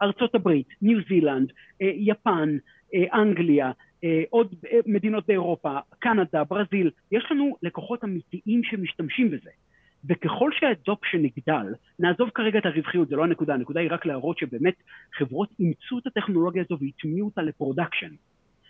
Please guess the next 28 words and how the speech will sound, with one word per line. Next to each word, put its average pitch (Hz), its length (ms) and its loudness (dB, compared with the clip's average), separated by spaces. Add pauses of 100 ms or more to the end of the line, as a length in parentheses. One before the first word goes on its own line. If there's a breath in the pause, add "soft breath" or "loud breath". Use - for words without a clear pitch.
(200 soft breath)
וככל 185 320 0
שיעבור 240 340 2
הזמן, 196 300 2
הרי 147 180 2 (360 loud breath)
אנחנו 175 200 0
מבינים 208 300 2
לגמרי 214 400 0
שכל 254 320 -2
עוד 254 100 0
לא 226 80 0
יהיה 233 100 0
לנו 190 280 0 (120)
F 220 100 0
D 185 60 -8
A 131 320 4
ו-C 226 260 0 (100)
E 147 220 2
ו-Health 208 440 0
Canada 160 340 0
ו-P 180 200 -2
M 240 220 2
D - 20 2
A 175 140 4
והכל, 262 260 2 (440 loud breath)
זה 165 160 0
לא 196 100 4
יהיה 269 120 0
מוצר 226 520 -2